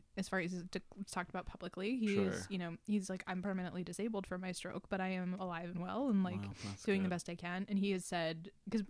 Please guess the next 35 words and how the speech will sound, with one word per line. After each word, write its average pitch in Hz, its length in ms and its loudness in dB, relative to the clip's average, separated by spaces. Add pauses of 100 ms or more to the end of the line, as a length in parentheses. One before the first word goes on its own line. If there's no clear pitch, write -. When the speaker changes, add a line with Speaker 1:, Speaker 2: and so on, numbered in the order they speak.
Speaker 1:
people 330 200 4
have - 100 -2 (140)
asked, - 180 -6
obviously, - 320 -2
"Is 180 60 2
Speaker 2:
Right. 190 80 2
Speaker 1:
Gallivant 185 280 2
ever 156 140 -2
coming 156 220 -6
back?" 170 260 -6
And 180 80 -10
he's 175 160 -8
like, 180 180 -6
"I 185 120 -6
can't 190 400 -2
do 180 180 0
Gallivant 160 460 -6
the 175 80 -6
way 175 100 -4
that 170 140 -4
I 170 80 -4
did 160 180 -6
it - 140 -12
before." - 320 -10
He's 175 160 -4
like, 185 100 0
"I 190 60 2
Speaker 2:
Yeah. 196 80 0
Speaker 1:
can't 180 240 0
dance 165 240 -6
the 180 80 -4
way 185 180 2
I 185 40 2
danced 170 360 -4
then. 160 320 -6